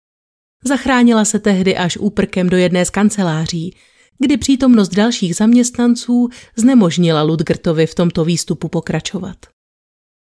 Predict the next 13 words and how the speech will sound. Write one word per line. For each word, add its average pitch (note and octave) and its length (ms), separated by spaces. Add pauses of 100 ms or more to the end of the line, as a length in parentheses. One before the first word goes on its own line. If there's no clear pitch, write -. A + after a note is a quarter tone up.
(760)
Jak G#3 180
dosvědčil A3 580
i F3 140
bratr G3 320
pohřešované E3 800
Diedrich, F#3 640 (440)
Adolf G#3 400
prý - 220
o F#3+ 80
manželce F3+ 640
několikrát E3+ 640
veřejně D#3+ 380
prohlásil, E3+ 760